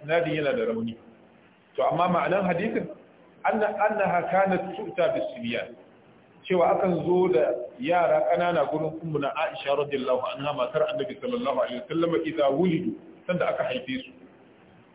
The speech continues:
Fatad'u lahum bil baraka, Ummu na Aisha sai ta roƙa musu albarka. Fa utiyat bi sabiyyin, sai aka zo wa Nana Aisha da wani ɗan yaro. Fa zahabat tad'u wisadatahu,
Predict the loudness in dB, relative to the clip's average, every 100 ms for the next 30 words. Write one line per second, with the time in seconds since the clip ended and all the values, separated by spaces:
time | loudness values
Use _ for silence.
0 | -6 -2 0 0 2 2 4 4 2 0
1 | 0 4 4 2 0 -4 -10 -8 -2 0
2 | 0 0 0 0 2 2 -2 0 0 2
3 | 2 2 2 0 -2 -4 -2 -2 -2 -8
4 | -12 -16 -20 -20 -20 -20 _ -20 -20 -20
5 | _ -20 -20 -10 -2 0 0 2 0 0
6 | -2 -2 0 0 0 -4 -4 0 2 2
7 | 2 2 2 2 2 2 2 0 0 0
8 | 2 4 2 0 -2 -2 4 4 4 0
9 | -4 -12 -18 -20 -20 -20 -20 -20 -4 0
10 | 2 4 4 2 0 -2 0 0 0 0
11 | -2 2 2 4 2 0 -2 -4